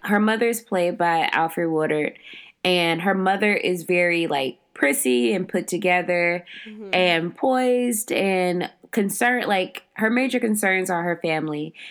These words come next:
Speaker 1: making sure her family looks nice or we-, well taken care of, and that's what she takes pride in.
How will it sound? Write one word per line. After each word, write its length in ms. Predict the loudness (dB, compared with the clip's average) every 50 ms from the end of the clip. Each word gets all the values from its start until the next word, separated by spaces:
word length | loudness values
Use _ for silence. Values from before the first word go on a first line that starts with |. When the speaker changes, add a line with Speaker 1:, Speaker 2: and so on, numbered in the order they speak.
| -18 _ -2
Speaker 1:
making 220 | -2 0 0 -2
sure 180 | -2 -2 0 0
her 140 | 0 0 0
family 320 | -2 -4 -2 -2 -2 0
looks 320 | 0 0 0 -2 -2 -4 -2
nice 440 | -2 0 0 0 -2 -2 -4 -4
or 140 | -2 -2 0
we-, 240 | 0 0 0 -2 -2 -6 _
well 300 | -4 0 0 0 0 0
taken 460 | 0 -2 -2 -2 -2 -2 -2 -2 -4 -6 _
care 260 | -4 -2 0 2 2 2 2 0 -2
of, 80 | -4 -4
and 240 | -4 -4 -2 0 -2
that's 240 | -2 -2 -4 -4 -4
what 120 | -4 -4
she 160 | -4 -6 -6
takes 320 | -4 -4 -4 -4 -4 -8 -8
pride 380 | -4 -2 -2 0 -2 -2 -2 -2
in. 300 | -4 -4 -6 -8 -10